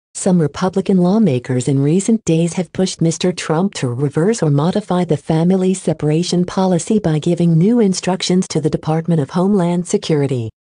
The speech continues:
President Trump could stop this policy with a phone call, Senator Lindsey Graham, Republican of South Carolina and often an ally and golfing partner of the president's, said on C N N on Friday.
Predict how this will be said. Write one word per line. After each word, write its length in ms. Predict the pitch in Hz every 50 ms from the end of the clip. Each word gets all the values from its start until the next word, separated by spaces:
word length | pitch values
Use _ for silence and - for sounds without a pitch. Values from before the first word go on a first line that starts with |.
| _ -
President 560 | - - 208 214 - 240 233 226 226 220 220
Trump 400 | - - - 156 165 190 202 -
could 220 | - 202 185 180
stop 380 | - - - 202 180 190 185 -
this 180 | 156 156 156
policy 640 | - - - 143 143 143 151 147 - - 139 147 165
with 160 | 160 156 147
a 60 | 131
phone 280 | - - 160 139 135 135
call, 420 | - - 156 123 110 110 127 185 - _ _ _ -
Senator 500 | - - 226 214 214 190 165 156 147 139
Lindsey 360 | 139 160 190 185 185 190 180
Graham, 480 | - 147 139 127 123 117 127 185 233 - _ _ -
Republican 640 | 160 160 165 - - - 185 180 196 185 - 160 143
of 140 | 131 127 -
South 340 | - 185 156 160 165 165
Carolina 580 | - - 160 143 139 139 143 156 175 185 185 180 -
and 180 | 170 156 139
often 340 | 135 131 131 147 - 214 208
an 120 | 175 160 156
ally 340 | 151 170 190 196 190 196
and 240 | 214 214 214 214 220
golfing 400 | 202 180 175 175 170 - 143 135
partner 440 | - - 160 156 - - 170 170 165
of 180 | - 147 147 143
the 80 | 156
president's, 760 | - - - 170 170 165 - 180 180 170 135 123 127 - - - _ _ _
said 260 | - - - 165 165 160
on 240 | 156 147 147 147
C 260 | - - - 180 180 196
N 160 | - 165 180 175
N 160 | 175 165 165
on 180 | 143 135 131
Friday. 640 | 135 - - 165 160 156 160 147 120 117 113 107